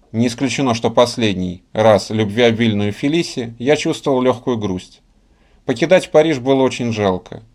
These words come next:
Не то чтобы я ради комфорта был готов предать своих родичей и друзей, но согласитесь, спать на чистом белье, в светлой комнате, есть вкусную еду куда приятнее, чем спать на шкурах в тёмном,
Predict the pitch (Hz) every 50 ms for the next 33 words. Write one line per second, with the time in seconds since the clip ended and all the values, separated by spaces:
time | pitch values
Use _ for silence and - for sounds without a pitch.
0 | _ _ _ _ _ _ _ 139 147 143 196 185 - - 151 123 117 123 127 143
1 | 139 135 127 113 120 117 - 139 135 120 - 139 120 117 120 107 98 117 113 113
2 | 120 123 117 123 113 113 - - 123 113 117 117 110 - - 110 110 110 107 127
3 | 113 110 101 95 92 - - 104 92 92 98 104 101 95 101 92 90 85 - _
4 | _ _ _ _ _ _ _ 123 120 113 151 131 131 135 139 123 - 123 98 87
5 | 90 87 - - _ _ _ _ _ _ _ _ - - - 165 160 151 151 139
6 | 120 135 135 123 - - 123 113 101 113 107 98 98 92 92 95 - - 127 131
7 | 127 123 127 113 113 - 117 101 92 92 90 87 - - - 98 98 120 131 127
8 | - - 147 147 139 - 139 131 127 120 113 127 120 147 160 156 - 135 117 151
9 | 160 156 - 147 143 135 127 113 98 - 107 95 92 - - 101 - - - -
10 | 277 262 - - 214 202 - - - 165 156 120 - - - _ _ _ _ _
11 | _ _ - - - - - 156 160 143 123 101 90 90 -